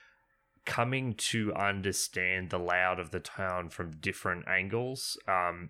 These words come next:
particularly when you start getting up into the higher areas and you can see the town from a distance, and you'd be like, "Yeah, I, I understand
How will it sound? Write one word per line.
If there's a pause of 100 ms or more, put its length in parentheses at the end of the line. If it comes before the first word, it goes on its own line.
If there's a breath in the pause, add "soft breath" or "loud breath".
(120)
particularly
when
you
start
getting
up
into
the
higher
areas
and
you
can
see
the
town
from
a
distance,
and
you'd
be
like,
"Yeah,
I,
I
understand